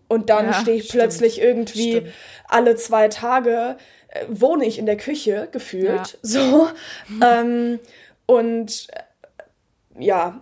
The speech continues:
Speaker 1: äh, stopf da in mich rein bis zum geht nicht mehr und da wusste natürlich am Anfang auch überhaupt keiner, konfrontier ich, soll ich sie jetzt dann
Speaker 2: Ja.
Speaker 1: konfrontieren? Ist das vielleicht sogar, oder soll ich mich, ja, nicht in dem Sinne drüber freuen, aber happy sein, dass sie wieder Spaß am Essen hat, wobei das ja
Speaker 2: Mhm.
Speaker 1: alles andere außer Spaß war.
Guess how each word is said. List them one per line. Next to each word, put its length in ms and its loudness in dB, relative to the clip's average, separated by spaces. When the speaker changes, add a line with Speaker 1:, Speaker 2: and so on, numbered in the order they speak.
Speaker 1:
äh, 260 2
stopf 340 -2
da 100 4
in 120 2
mich 180 -6
rein 180 0
bis 180 -2
zum 140 -4
geht 180 2
nicht 160 -4
mehr 140 0
und 80 0
da 160 2
wusste 220 0
natürlich 340 2
am 100 -2
Anfang 240 -4
auch 160 -2
überhaupt 320 0
keiner, 380 0
konfrontier 720 -2
ich, 220 -2
soll 160 2
ich 80 -2
sie 100 -2
jetzt 160 -2
dann 100 -2
Speaker 2:
Ja. 60 -8
Speaker 1:
konfrontieren? 840 0
Ist 200 4
das 100 -2
vielleicht 400 0
sogar, 380 2
oder 140 4
soll 180 4
ich 140 -2
mich, 240 -10
ja, 280 0
nicht 160 -4
in 100 -4
dem 120 0
Sinne 140 -6
drüber 240 -2
freuen, 480 2
aber 380 2
happy 340 0
sein, 240 0
dass 160 -2
sie 100 -6
wieder 200 4
Spaß 400 -2
am 120 -4
Essen 400 0
hat, 340 0
wobei 280 2
das 180 2
ja 100 -2
Speaker 2:
Mhm. 40 -2
Speaker 1:
alles 180 -2
andere 360 -2
außer 180 -4
Spaß 560 -4
war. 360 -4